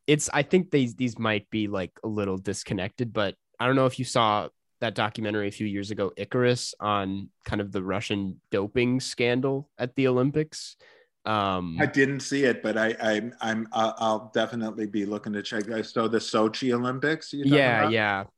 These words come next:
Speaker 1: Which I know is, like, way after this movie, but I'm like, that's just something I, I'm, it's on the mind.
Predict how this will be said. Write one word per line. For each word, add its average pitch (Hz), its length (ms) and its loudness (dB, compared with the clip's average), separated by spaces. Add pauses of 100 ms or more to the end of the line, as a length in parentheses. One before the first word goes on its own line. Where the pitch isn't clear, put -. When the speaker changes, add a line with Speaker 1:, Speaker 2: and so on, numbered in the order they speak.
Speaker 1:
Which 156 160 0
I 151 100 6
know 151 220 6
is, 135 160 4
like, 131 300 0 (640)
way 135 280 0
after 110 680 -4 (560)
this 120 300 -2
movie, 101 580 -2
but 101 300 -2 (120)
I'm 107 140 -4
like, 95 360 -6 (500)
that's 107 220 -4
just 104 180 -10
something 101 380 -6
I, 92 200 -6 (500)
I'm, - 180 -8 (680)
it's 123 120 -12
on 104 240 -4
the 95 60 -4
mind. 98 500 -4